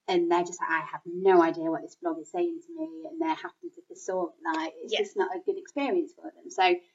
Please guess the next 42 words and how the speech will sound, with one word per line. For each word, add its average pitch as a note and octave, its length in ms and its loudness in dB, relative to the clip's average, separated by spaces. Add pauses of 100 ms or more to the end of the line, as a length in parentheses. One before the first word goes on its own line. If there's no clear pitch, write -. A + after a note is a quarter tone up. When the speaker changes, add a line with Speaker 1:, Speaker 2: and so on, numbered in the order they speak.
(320)
Speaker 1:
there's B3 200 8
a B3+ 80 -4
handy A#3+ 220 2
little G#3+ 200 2
tip - 260 -4
there, F#3 340 4
write A3 380 4
for A#3+ 80 -10
a A3+ 60 -4
nine-year-old. G#3+ 640 -2 (100)
Speaker 2:
Yeah, D#4+ 280 2
Speaker 1:
Which F4 140 -10
Speaker 2:
and B3+ 320 -2
also G#3 460 2 (340)
think C#4+ 220 0
about B3 160 0
what A#3 100 -6
people A3 200 -6
are - 20 -8
going G#3 180 0
to A3 80 -4
actually G#3+ 240 -6
be G#3 100 -10
searching F#3 400 -4
for. F#3+ 200 -10 (420)
Speaker 1:
Yeah. A#3+ 140 6
Speaker 2:
Because A3+ 360 2 (220)
if, B3 260 -4
if B3+ 120 -4
they've C#4 140 6
never C#4+ 240 2
heard A#3+ 360 0
of, G3+ 300 0 (640)
I - 80 -4
don't G#3+ 140 -14
know, G3 180 -10 (300)
give G#3 80 -20
me G#3 100 -2
a G3+ 40 -2
long G3 240 -6
jargon F#3+ 340 -8
word. F3 320 -16